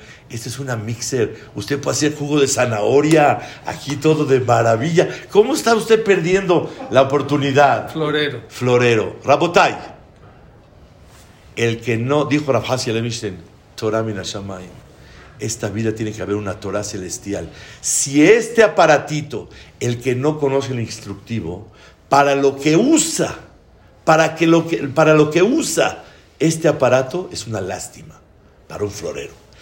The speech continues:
Speaker 1: Y para lo que no lo usa, es más lástima.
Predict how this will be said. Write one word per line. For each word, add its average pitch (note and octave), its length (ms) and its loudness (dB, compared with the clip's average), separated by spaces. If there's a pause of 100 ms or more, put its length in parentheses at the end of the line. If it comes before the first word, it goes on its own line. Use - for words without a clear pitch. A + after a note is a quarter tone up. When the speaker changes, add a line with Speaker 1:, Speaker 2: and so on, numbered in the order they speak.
(240)
Speaker 1:
Y F3+ 120 -4
para G#3 260 4
lo G#3+ 180 4
que A#3+ 140 4
no F4+ 180 0
lo F4+ 220 0
usa, E4 560 0 (420)
es G#2 220 -16
más A#2+ 320 -12
lástima. - 580 -20